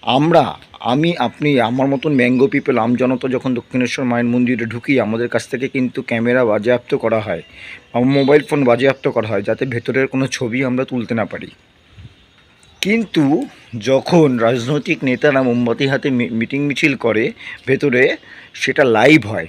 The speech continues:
কী করে লাইভ হয়? First of all,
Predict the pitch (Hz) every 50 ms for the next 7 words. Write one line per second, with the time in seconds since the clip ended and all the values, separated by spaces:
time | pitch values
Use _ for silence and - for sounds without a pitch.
0 | - - - 165 147 - 170 160 151 127 117 120 131 123 107 135 131 - - -
1 | _ _ _ _ _ _ _ _ _ _ _ _ _ _ - - - _ - _
2 | _ - 131 135 127 - - 165 151 107 143 139 117 98